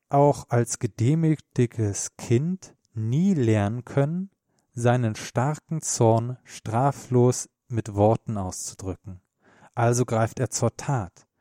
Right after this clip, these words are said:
wie er es bei seinen Eltern erfahren hat. Diese Lektion hat sein Gehirn sehr früh gespeichert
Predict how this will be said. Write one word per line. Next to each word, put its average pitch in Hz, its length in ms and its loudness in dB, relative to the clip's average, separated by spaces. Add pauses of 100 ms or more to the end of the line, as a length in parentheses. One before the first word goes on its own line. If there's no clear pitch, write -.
(260)
wie 135 160 4
er 151 200 4
es 123 200 -2
bei 110 180 2
seinen 101 320 0
Eltern 127 480 0
erfahren 98 640 -4
hat. - 240 -18 (1200)
Diese 175 240 4
Lektion 135 720 2
hat - 180 -4
sein 113 240 -6
Gehirn 110 580 0
sehr 113 280 -2
früh 139 300 0
gespeichert - 840 -4